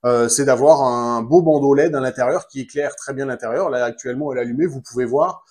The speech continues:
On a un bouton sur l'écran, euh, qui permet de l'allumer ou de l'éteindre quand on est, euh, quand on n'est pas devant l'imprimante. Ça sert à rien de laisser allumer, même si c'est de la led et que ça consomme pas beaucoup.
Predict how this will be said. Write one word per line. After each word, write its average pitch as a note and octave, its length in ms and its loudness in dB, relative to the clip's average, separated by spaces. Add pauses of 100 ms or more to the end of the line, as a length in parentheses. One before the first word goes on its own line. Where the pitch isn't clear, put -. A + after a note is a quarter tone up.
(260)
On C3+ 280 -4
a C3 60 -2
un C3 100 0
bouton C3+ 360 -4
sur C#3 280 -8
l'écran, C3+ 640 -4
euh, A#2+ 60 -4
qui A#2+ 160 -12
permet C3 280 -2
de C3 60 -2
l'allumer B2+ 280 -2
ou C3 120 -6
de A#2+ 60 -10
l'éteindre C3 300 -6
quand A2+ 160 -14
on A#2 120 -12
est, A#2+ 260 -8
euh, G#2+ 300 -6
quand A2+ 160 -16
on A#2 60 -14
n'est A2+ 100 -12
pas C3 140 -6
devant B2+ 120 -10
l'imprimante. A#2+ 420 -12
Ça - 60 -20
sert - 240 -12
à - 140 -8
rien C#3+ 80 -6
de D3 60 -4
laisser B2+ 300 -4
allumer, B2 280 -8
même A#2 180 -8
si A2+ 140 -12
c'est B2+ 120 -10
de A#2+ 40 -14
la B2 80 -2
led B2+ 200 -6
et B2 60 -8
que A#2+ 60 -12
ça A#2+ 100 -10
consomme A#2+ 380 -10
pas A#2+ 80 -4
beaucoup. B2+ 400 -8